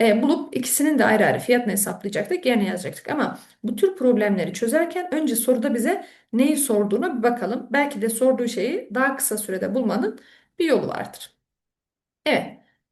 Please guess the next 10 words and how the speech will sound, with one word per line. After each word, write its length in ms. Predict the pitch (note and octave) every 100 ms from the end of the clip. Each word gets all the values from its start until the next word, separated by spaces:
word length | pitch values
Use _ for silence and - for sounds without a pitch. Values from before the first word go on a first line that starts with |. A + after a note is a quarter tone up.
| _ -
Bir 200 | B3+ B4
sınıftaki 520 | - C#4 B3+ G#3+ G#3+
öğrenciler 580 | G#3 C4 D4 B3+ F#3+ -
sıralara 460 | A#3+ D4 E4 E4+ D#4+
ikişerli 440 | B3 - E4 E4+
otururlarsa 720 | C4+ - A3 F3+ F3+ - F#3
bir 100 | B3+
öğrenci 420 | D#4+ C4+ G#3 G3
ayakta 360 | - G3 - B3
kalıyor, 480 | C#4+ C#4+ D#4+ F4